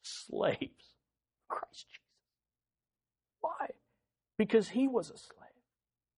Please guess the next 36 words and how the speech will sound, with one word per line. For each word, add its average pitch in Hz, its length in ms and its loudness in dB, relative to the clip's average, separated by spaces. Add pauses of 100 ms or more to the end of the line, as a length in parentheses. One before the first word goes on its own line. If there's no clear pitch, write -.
(720)
to 208 100 4
serve 233 400 6
and 185 140 2
to 175 80 0
save 190 400 0
us. - 480 -14 (960)
Number 214 260 12
two, 254 280 10
he 208 120 12
gave 240 260 10
up 247 160 8
his 220 160 4
possessions. 196 880 8 (260)
He 247 140 12
gave 254 400 12
up 240 180 12
his 220 180 10
possessions. 220 680 12 (220)
He 262 160 12
surrendered 262 920 12
the 214 100 12
riches 226 640 12
that 226 120 12
are 226 160 12
always 277 540 12
his 285 320 10
as 226 200 10
God. 240 540 12 (220)
Second 277 400 12
Corinthians 247 600 8
eight 247 280 12
nine, 269 320 12
you 277 160 12
know 294 260 12
this 240 240 10
verse. 190 420 12